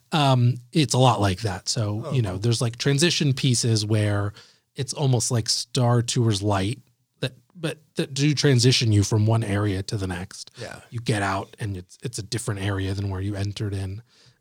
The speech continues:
Speaker 1: Um, you're standing for that. Uh,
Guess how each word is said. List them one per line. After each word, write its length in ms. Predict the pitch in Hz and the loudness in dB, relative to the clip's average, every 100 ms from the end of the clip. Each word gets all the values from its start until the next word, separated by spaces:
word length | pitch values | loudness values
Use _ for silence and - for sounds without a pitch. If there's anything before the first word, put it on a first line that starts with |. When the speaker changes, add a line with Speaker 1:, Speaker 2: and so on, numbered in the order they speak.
| _ | _
Speaker 1:
Um, 500 | 139 120 104 104 117 - _ _ _ _ - - | 0 0 2 0 -2 -8 _ _ _ _ -16 -6
you're 140 | 147 | -2
standing 460 | 123 - 127 113 107 | 0 2 2 4 2
for 140 | - 104 | 0 0
that. 340 | 90 92 - _ _ _ _ _ _ - | 0 -6 -12 _ _ _ _ _ _ -4
Uh, 380 | 147 120 113 117 | 0 2 2 -2